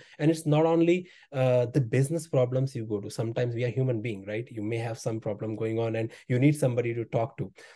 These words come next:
So my biggest lesson, which I realized later, uh, on, you know, after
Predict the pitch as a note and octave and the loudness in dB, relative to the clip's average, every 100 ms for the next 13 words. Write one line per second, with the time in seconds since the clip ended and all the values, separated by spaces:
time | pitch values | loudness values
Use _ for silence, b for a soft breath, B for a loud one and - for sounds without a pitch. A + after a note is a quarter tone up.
0 | B - B2+ C#3+ D#3+ C3+ B2 D3 C#3+ C3 | B -2 0 2 2 0 2 2 4 0
1 | D3 C3 C3 - A#2 B2 A#2 A2+ A2+ A#2+ | 2 0 -2 -4 -4 -2 0 -2 0 -2
2 | C3 A2+ G#2+ G#2 B2+ B2 - A2+ A2 B2 | -2 -2 -2 2 2 2 -2 -8 -4 4
3 | B2+ A2 A#2+ A2+ A2 A2+ G#2+ - A#2 A2+ | 6 4 -2 -2 -4 -2 -6 -2 0 2
4 | A2+ | -2